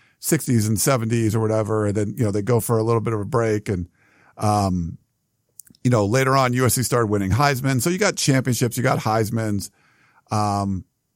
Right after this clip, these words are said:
and they didn't really have the, the recent relevance until Pete Carroll came along. Like, they were, you know, they'd go to Rose Bowl every once in a while or whatever, but it just wasn't the same sort of thing. Pete Carroll changed that. And, like, just like Dave said with, uh, John Wooden, I mean, I think they kinda lucked into that one.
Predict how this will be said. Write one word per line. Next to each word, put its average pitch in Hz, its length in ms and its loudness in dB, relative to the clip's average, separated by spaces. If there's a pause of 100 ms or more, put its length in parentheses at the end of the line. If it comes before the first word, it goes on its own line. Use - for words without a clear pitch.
(340)
and 131 400 0
they 147 120 0
didn't 190 200 0
really 170 100 2
have 147 220 2
the, 120 160 2
the 110 180 -2
recent 123 440 0
relevance 123 580 0
until 110 680 2 (460)
Pete 135 180 2
Carroll 151 260 2
came 120 240 0
along. 110 380 0
Like, 120 120 0
they 190 100 0
were, 175 100 0
you 165 160 -2
know, 135 140 2
they'd 156 140 0
go 131 120 2
to 110 80 2
Rose 104 240 2
Bowl 107 240 0
every 104 140 0
once 104 200 -2
in 104 60 -2
a 104 40 -4
while 101 260 -2
or 101 40 -2
whatever, 101 280 -2
but 117 100 -2
it 113 80 -6
just 160 180 -2
wasn't 123 400 0 (520)
the 117 100 0
same 131 240 2
sort 117 180 0
of 107 60 -2
thing. 143 180 0
Pete - 200 2
Carroll 127 240 2
changed 131 380 0
that. 110 200 0
And, 120 160 2
like, 117 180 0
just - 220 -2
like 120 300 -2 (560)
Dave 139 200 2
said 123 300 2
with, 110 300 0
uh, 104 340 0
John 104 260 0
Wooden, 120 320 2
I 107 80 0
mean, 110 120 -2
I 113 60 -2
think 123 200 0
they - 80 0
kinda 120 140 2
lucked 117 280 0
into 110 180 0
that 113 220 0
one. 113 400 2